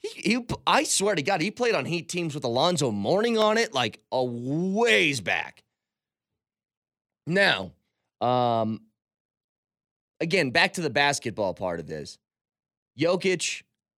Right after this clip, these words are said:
incredible. But Bones, I mean, Jokic is the given in all of this. We knew that even with an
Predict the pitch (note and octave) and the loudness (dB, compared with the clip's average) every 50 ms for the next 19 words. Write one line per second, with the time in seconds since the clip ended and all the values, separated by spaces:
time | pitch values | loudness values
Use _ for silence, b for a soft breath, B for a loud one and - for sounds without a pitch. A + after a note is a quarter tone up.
0 | _ _ _ _ _ _ _ _ _ _ _ _ D#3 E3 D#3 D#3 E3 D3+ C#3+ C#3+ | _ _ _ _ _ _ _ _ _ _ _ _ -2 -2 0 2 2 2 2 2
1 | B2+ C3 C3 B2+ - _ _ _ _ _ _ _ _ _ _ _ _ _ _ _ | 0 -2 -4 -4 -12 _ _ _ _ _ _ _ _ _ _ _ _ _ _ _
2 | _ _ _ _ _ _ _ _ _ _ - E3+ D#3 A#2+ _ - E3 F3+ F#3 F3+ | _ _ _ _ _ _ _ _ _ _ -8 -8 -8 -8 _ 0 2 4 4 4
3 | D#3+ C3 G#2+ F#2 E2+ - - - _ _ _ _ _ _ _ _ _ - G#3 G3 | 4 2 -2 -6 -8 -10 -12 -16 _ _ _ _ _ _ _ _ _ -2 -2 0
4 | F3+ G3 A3 C4+ B3 - C4+ G3+ - - - G#3+ G3+ D#3 C3 E3+ C3+ G#2+ D#3+ F#3 | 2 2 0 0 0 -2 -2 -2 -2 -2 -2 -2 -2 0 -2 -4 -2 0 -2 -2
5 | E3 D3 D3+ C#3 B2+ - - C3 B2+ B2+ A#2 A2+ G#2 G#2 F#2+ E2+ G#2 F#2+ - - | 0 0 -2 -4 -4 -6 -6 -4 -2 0 0 0 -2 -4 -4 -6 -6 -6 -6 -6
6 | - D3+ F3+ F#3 E3 D3 D3+ F3+ G#3+ G#3+ G3+ F#3 F3 D#3+ - - E3 F#3+ G#3 G3 | -4 -2 0 0 0 0 2 2 2 0 0 0 -2 -2 -4 -6 -8 -6 -2 -2
7 | G#3+ G3+ G3 F#3 F#3 F3+ - - F3+ F3+ | -2 -2 0 -2 -2 -4 -4 -6 -8 -8